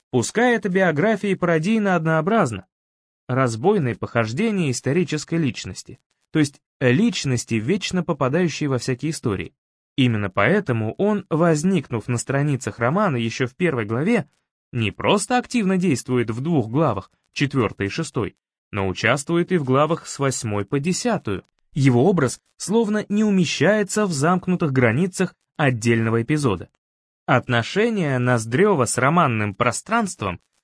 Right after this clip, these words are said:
строятся по тому же типу, что и его отношения с пространством как таковым. "Всё это моё, и даже по ту сторону, всё моё". Не случайно автор сводит Чичикова с Ноздрёвым в трактире, то есть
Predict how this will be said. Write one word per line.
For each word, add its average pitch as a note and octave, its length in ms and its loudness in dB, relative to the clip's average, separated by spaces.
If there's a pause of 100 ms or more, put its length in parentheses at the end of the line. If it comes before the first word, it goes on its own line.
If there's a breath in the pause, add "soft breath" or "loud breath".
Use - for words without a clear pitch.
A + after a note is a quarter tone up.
строятся A3+ 580 2
по F#3 140 -2
тому F3+ 240 4
же C3+ 120 2
типу, A#3 360 -2
что A#3 280 -2
и A3 80 2
его E3 300 2
отношения G3 680 -2
с - 120 -4
пространством G3 840 -2
как F3+ 220 -2
таковым. D#3 520 -2 (580)
"Всё C3 220 2
это A2+ 200 0
моё, B2 440 2 (100)
и E3 160 2
даже D#3+ 260 2
по D#3+ 160 0
ту D#3+ 140 -2
сторону, F#2+ 560 0
всё C#3+ 320 2
моё". B2 360 0 (760)
Не A2+ 120 0
случайно C#3 680 2
автор G#2 300 -4 (180)
сводит F3+ 460 0
Чичикова C#3+ 480 0
с - 100 -4
Ноздрёвым C3+ 600 0
в - 100 -12
трактире, E3 680 -4 (760)
то C3 120 4
есть A2+ 220 -2